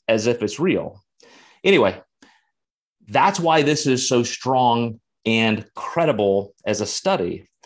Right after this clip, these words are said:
because if you visualize a food, this is a really weird picture. I don't know. I, I don't know if they actually gave them, like, black and white. That, that looks like a sandwich of some sort. Um, you know, it seems like if you're gonna do something like this, it would be, like, real food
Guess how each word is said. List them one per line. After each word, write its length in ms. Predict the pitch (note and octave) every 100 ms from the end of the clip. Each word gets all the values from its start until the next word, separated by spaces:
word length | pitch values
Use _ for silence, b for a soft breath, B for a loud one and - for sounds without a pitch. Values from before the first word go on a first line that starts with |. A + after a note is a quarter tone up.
| B B -
because 440 | A#2+ C#3+ B2 - -
if 260 | E3+ F#3
you 300 | F#3+ G3+ C#3+
visualize 680 | C#3 E3+ D3 B2 A2 A2 G#2+
a 140 | A2
food, 300 | F#2+ A2+ F#2
this 160 | A2+ -
is 80 | B2+
a 80 | F#2+
really 260 | G#2 G2+
weird 280 | F#2 F#2+ E2+
picture. 240 | G#2 -
I 40 | F#2
don't 120 | G2
know. 120 | F#2+
I, 200 | C2+ G2 -
I 40 |
don't 160 | B2 G#2
know 60 |
if 80 | G2
they 220 | F#2+ G2
actually 280 | G2 G2 F#2+
gave 180 | F2 G2
them, 140 | G2+
like, 200 | F2 E2+
black 260 | - F2 G2
and 120 | F#2+
white. 240 | F#2 A2+ G#2+
That, 160 | G2+
that 140 | G#2+ G2
looks 180 | G#2+
like 140 | - -
a 60 |
sandwich 500 | F2 - F2+ G2+ A#2
of 100 | A#2
some 200 | - A#2
sort. 320 | A2+ B2 C3 - b b b b _
Um, 520 | G#2 G2+ G2 F#2+ F#2 _ _ b -
you 80 | A2
know, 60 |
it 40 | F#2+
seems 300 | - C3+ A#2
like 200 | A2 A2
if 120 | A2+
you're 80 | G#2+
gonna 200 | A2 F#2+
do 140 | G2+
something 320 | G#2 A2 A2
like 180 | G#2+ G#2
this, 180 | G#2+ G#2
it 40 |
would 80 | F2
be, 80 | F#2+
like, 160 | F#2 F2+
real 300 | F#2+ G#2 G#2+
food 480 | - G#2+ G#2+ G#2+